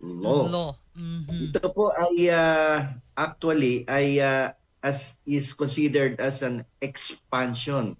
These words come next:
Speaker 2: Mm-mm.
Speaker 1: of, uh, this, uh, Anti-Sexual Harassment Act.
Speaker 2: Mm-hmm.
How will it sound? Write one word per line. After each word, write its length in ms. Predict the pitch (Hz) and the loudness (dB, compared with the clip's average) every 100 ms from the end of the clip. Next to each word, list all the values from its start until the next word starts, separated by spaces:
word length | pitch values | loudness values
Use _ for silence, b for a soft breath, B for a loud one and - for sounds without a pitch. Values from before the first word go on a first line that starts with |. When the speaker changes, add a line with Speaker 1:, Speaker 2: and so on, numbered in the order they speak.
| _ | _
Speaker 2:
Mm-mm. 220 | 185 180 | -10 -4
Speaker 1:
of, 400 | 180 127 135 123 | 2 4 4 2
uh, 240 | 113 127 117 | 2 2 2
this, 400 | 127 123 - - | -2 -6 -8 -2
uh, 300 | 135 123 117 | 0 0 0
Anti-Sexual 1300 | 147 165 160 - 135 139 - 143 - - 131 123 123 120 _ | -2 -4 -4 -2 -2 -4 -4 -6 -6 -8 0 0 0 -4 _
Harassment 800 | 120 117 120 113 - 117 107 101 175 180 | -4 0 0 -2 -2 -2 -2 -4 -4 -2
Act. 240 | 165 170 | 0 -2
Speaker 2:
Mm-hmm. 160 | 156 | -4